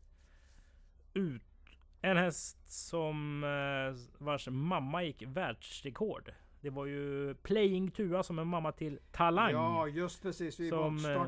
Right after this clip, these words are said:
Speaker 1: eh,
Speaker 2: där, ja.
Speaker 1: ja.
Speaker 2: Vi voltstart, ja.
Speaker 1: Eh, och det tryckte ju... Det var ju Thomas Uber smart. För
Speaker 2: Mm.
Speaker 1: världsrekord är ett världsrekord, det är oavsett vilken sport det är.
Speaker 2: Absolut.
Speaker 1: Så det strajpade han upp på sin hästbuss.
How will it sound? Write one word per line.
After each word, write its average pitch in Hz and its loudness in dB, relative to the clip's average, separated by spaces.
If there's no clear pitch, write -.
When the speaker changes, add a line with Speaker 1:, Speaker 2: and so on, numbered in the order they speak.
Speaker 1:
eh, 131 -4
Speaker 2:
där, 113 -8
ja. 107 -10
Speaker 1:
ja. 156 2
Speaker 2:
Vi 214 2
voltstart, 135 -8
ja. 120 -12
Speaker 1:
Eh, 123 -10
och 135 -6
det 139 -2
tryckte 233 -2
ju... 233 2
Det - -10
var 190 4
ju 233 4
Thomas 240 6
Uber 165 6
smart. 123 2
För - -10
Speaker 2:
Mm. 143 0
Speaker 1:
världsrekord 165 4
är 208 6
ett 175 -2
världsrekord, 147 2
det 147 0
är 151 0
oavsett 143 -4
vilken 135 -6
sport 120 -6
det 131 -6
är. 123 -4
Speaker 2:
Absolut. 123 -8
Speaker 1:
Så - -2
det 151 2
strajpade 202 2
han 202 2
upp - -10
på 190 -2
sin 165 2
hästbuss. - -2